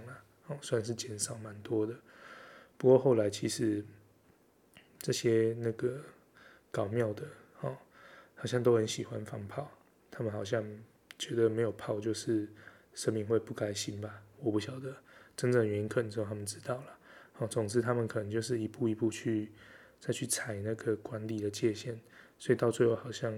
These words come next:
庙会又，又继续恢复原样了。哦，不过是有比之前好一点啦。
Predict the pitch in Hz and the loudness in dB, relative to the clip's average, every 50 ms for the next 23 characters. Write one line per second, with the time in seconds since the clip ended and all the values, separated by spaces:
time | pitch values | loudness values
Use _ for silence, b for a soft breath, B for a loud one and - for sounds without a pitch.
0 | 107 110 117 117 113 107 - 127 113 107 107 110 107 107 107 110 117 - _ B | -6 -2 0 0 0 0 2 2 2 2 4 2 2 2 0 -4 -6 -12 _ B
1 | B B B B B B B B - 135 110 107 - - 117 107 - - 123 117 | B B B B B B B B -4 -2 -2 -2 -2 -6 -6 -8 -6 -4 -4 -2
2 | 107 101 - 123 113 - - 120 110 104 101 101 104 120 117 107 110 123 - - | -2 -4 -2 -2 -4 -2 0 -2 -2 0 -2 -6 -6 -6 -6 -6 -6 -10 -18 -20
3 | - B B B B B B B B B B B - - 143 135 - - _ b | -20 B B B B B B B B B B B -8 -8 -8 -8 -8 -18 _ b
4 | b b b b b b _ - 131 123 143 143 135 131 - - 143 135 127 120 | b b b b b b _ -4 2 6 6 6 6 4 2 2 2 4 4 4
5 | 113 113 113 113 - 113 104 110 113 110 - 113 107 98 113 110 110 - - - | 6 6 6 6 4 -4 0 2 0 2 2 -2 -4 -4 -6 -8 -8 -12 -16 -12
6 | - 139 139 151 - | -12 -12 -12 -12 -16